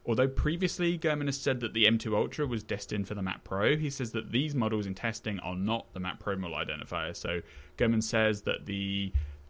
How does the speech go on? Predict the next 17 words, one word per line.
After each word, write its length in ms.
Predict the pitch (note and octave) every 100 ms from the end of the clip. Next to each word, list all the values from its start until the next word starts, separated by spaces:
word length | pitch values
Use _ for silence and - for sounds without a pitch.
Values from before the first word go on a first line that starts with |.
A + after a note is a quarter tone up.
| -
um, 460 | F#2+ F#2 F#2+ F#2+
that 100 | -
these 180 | A2+ A2+
chips 400 | - B2+ D3 -
were 60 | A2+
found 420 | - G#2+ G#2+ G#2
on 160 | G2
Macs 300 | G2 G#2 -
identified 560 | G#2+ G#2 G2 - F#2 F2+
as 220 | F#2 F#2 - -
Mac 260 | G2 F#2+ -
fourteen 380 | - G#2+ G2+
three 400 | F#2 - A2 B2
and 100 | B2
Mac 160 | G2 -
fourteen 320 | - G2 F#2
four, 480 | F2 C3+ C3 G#2+ G2